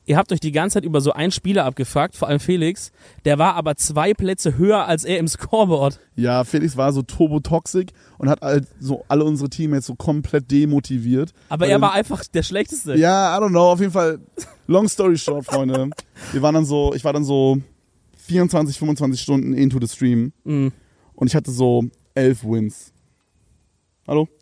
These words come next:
Speaker 2: Ich hatte so elf Wins oder so. Ich hab dann so gemerkt, okay, mir fehlen jetzt hier noch neun Wins. Und dann hab ich so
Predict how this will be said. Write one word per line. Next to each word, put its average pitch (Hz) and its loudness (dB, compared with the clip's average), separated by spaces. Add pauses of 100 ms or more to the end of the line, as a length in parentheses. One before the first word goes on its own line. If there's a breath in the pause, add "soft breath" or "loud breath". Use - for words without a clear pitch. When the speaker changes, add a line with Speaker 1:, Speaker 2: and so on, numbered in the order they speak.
(580)
Speaker 2:
Ich - -2
hatte 135 4
so 127 2
elf 135 4
Wins 127 2
oder 117 0
so. 110 -2
Ich - -6
hab - -2
dann 127 0
so 117 -2
gemerkt, 117 -2
okay, 107 -4
mir 110 -6
fehlen 131 -2
jetzt 120 -6
hier 123 -2
noch 120 -2
neun 120 0
Wins. 127 -2 (280 soft breath)
Und 120 -2
dann 135 4
hab 139 6
ich 135 2
so 123 0